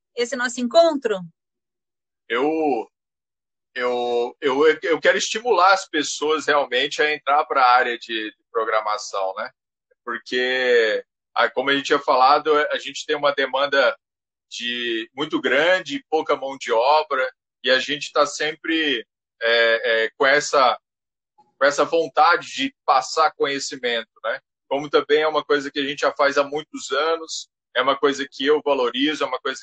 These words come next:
Speaker 2: que eu gosto muito de, de ajudar também aqueles que querem fazer essa migração,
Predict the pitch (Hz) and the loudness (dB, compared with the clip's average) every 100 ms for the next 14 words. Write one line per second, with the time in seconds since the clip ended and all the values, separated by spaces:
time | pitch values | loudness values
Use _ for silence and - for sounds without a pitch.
0 | _ 131 120 123 135 - _ - 143 151 | _ -10 -4 -2 -2 -4 _ -12 -10 -10
1 | - - _ _ _ _ _ - 131 127 | -12 -20 _ _ _ _ _ -6 -4 -2
2 | 127 117 113 110 - - 147 143 151 - | -2 -2 -2 -6 -10 0 2 2 -4 2
3 | 143 156 156 - 131 143 143 - 139 139 | 4 4 0 -6 -6 -4 -6 -6 -8 -8
4 | - 143 135 - 127 135 139 139 _ _ | -10 -10 -8 0 2 2 0 -6 _ _
5 | _ _ _ _ 147 135 - 135 143 139 | _ _ _ _ 2 2 0 2 2 0
6 | - 143 127 110 101 _ _ _ 143 160 | -2 0 2 2 -2 _ _ _ -6 0
7 | 147 131 - 147 147 139 | 2 2 0 0 0 -2